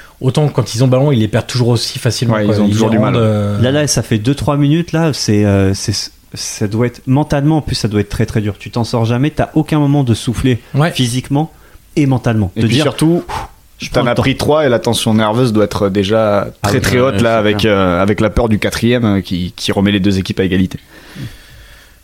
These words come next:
Speaker 1: Piqué qui se retrouve à vingt mètres du but, euh, qui sollicite un
Speaker 2: Ouais, on va
Speaker 1: duel
Speaker 2: le revoir
Speaker 1: avec, euh,
Speaker 2: longtemps, ouais.
Speaker 1: Messi, ouais,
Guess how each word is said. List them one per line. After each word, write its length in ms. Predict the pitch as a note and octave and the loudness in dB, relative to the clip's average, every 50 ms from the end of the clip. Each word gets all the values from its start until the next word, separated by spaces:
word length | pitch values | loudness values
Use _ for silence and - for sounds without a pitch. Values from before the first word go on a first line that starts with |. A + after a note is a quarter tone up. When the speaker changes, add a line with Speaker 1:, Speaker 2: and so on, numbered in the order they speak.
| _ _ - _ _ _ - | _ _ -20 _ _ _ -4
Speaker 1:
Piqué 320 | - E3 D3+ - F#3+ G3+ G#3 | -2 0 0 2 0 0 0
qui 140 | G#3 F3+ | 0 -2
se 60 | - - | 0 0
retrouve 320 | E3 C#3+ - E3+ D#3+ D#3 | 0 0 2 2 2 4
à 240 | D3+ C#3 C3+ C3 C3 | 4 4 4 4 2
vingt 160 | A#2 C#3 D#3 | 2 2 2
mètres 160 | E3+ E3+ D#3+ D3 | 2 2 2 2
du 120 | C#3 C#3+ | 2 2
but, 280 | D3 D#3 E3+ - - - | 2 2 0 -2 0 0
euh, 340 | D3 C3 B2 B2 B2 B2 A#2+ | 2 2 4 2 2 0 -2
qui 160 | A2+ - C#3+ | -2 -4 -4
sollicite 440 | C3 - D#3+ D3+ C#3 - - D#3+ - | -2 0 0 0 -2 -2 -4 -4 -2
un 100 | C#3 B2 | 0 0
Speaker 2:
Ouais, 120 | G#2 G#2 A2 | 2 2 2
on 60 | A2+ | 2
va 100 | A2 A2+ | 2 2
Speaker 1:
duel 80 | A2+ A2 | 2 2
Speaker 2:
le 60 | A2+ | 2
revoir 180 | A#2+ A#2+ A#2 A#2 | 2 2 2 2
Speaker 1:
avec, 120 | A#2 A#2+ | 2 2
euh, 20 | A#2+ | 2
Speaker 2:
longtemps, 240 | B2 A#2+ A#2 A2+ A2 | 2 2 2 2 2
ouais. 60 | C#3 | 2
Speaker 1:
Messi, 240 | C#3 C#3 - - | 0 0 0 0
ouais, 60 | D#3+ | 0